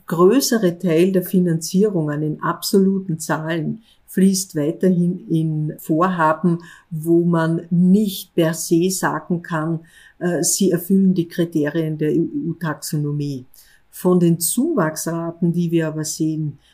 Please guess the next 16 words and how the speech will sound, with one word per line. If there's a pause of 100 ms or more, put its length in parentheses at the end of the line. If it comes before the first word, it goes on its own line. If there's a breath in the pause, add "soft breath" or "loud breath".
(160)
geht
der
größere
Teil
und
finden
wir
die
größeren,
äh,
Zuwachsraten, (400 soft breath)
äh,
schon
im
Bereich,
äh,